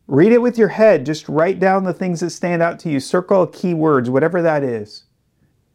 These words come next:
Highlight things that stand out to you. And, and look, I'm gonna back up for a minute. There are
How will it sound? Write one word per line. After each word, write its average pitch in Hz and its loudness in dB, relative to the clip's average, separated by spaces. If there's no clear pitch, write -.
Highlight 165 -4
things 139 -4
that 143 -12
stand 135 -6
out 135 -10
to - -10
you. 113 -12
And, 175 -4
and 160 -4
look, - 0
I'm - -2
gonna 143 2
back 139 -4
up - -4
for - -4
a 117 0
minute. 117 -4
There 160 0
are 127 -2